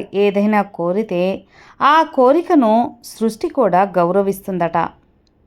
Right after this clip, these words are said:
మనం నిజంగా ఏదైనా గట్టిగా అనుకుంటే, అది మన అంతరాత్మ, మన శక్తి, అలాగే మన శ్రద్ధ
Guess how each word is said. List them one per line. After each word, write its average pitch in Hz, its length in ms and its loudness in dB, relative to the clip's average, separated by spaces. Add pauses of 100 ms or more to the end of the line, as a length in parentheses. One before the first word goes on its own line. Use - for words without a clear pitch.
(380)
మనం 220 500 2 (120)
నిజంగా 277 540 2
ఏదైనా 233 560 2
గట్టిగా 202 760 0
అనుకుంటే, 190 800 -2 (120)
అది 247 600 -2 (340)
మన 269 320 4 (100)
అంతరాత్మ, 202 840 0 (440)
మన 285 200 4
శక్తి, 247 760 -2
అలాగే 220 480 2
మన 208 240 2
శ్రద్ధ 190 600 0